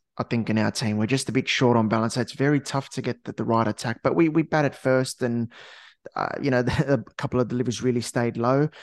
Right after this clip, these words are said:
I, Mark Waugh's always, um, you know, <sighs> he's, he's open for criticism, uh, but,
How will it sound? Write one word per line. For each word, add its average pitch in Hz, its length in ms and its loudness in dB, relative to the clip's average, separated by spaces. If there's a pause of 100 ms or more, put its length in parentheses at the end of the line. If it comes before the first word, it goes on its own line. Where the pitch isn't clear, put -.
(180)
I, - 240 -6 (580)
Mark 170 360 2
Waugh's 156 260 4
always, 143 400 0
um, 117 460 -4 (260)
you 131 100 -8
know, 110 140 -6 (800)
<sighs> - 300 -18
he's, 127 200 -10
he's 135 220 -6
open 143 240 0
for - 140 -10
criticism, 123 600 -4 (380)
uh, 110 400 -2 (100)
but, 113 280 -2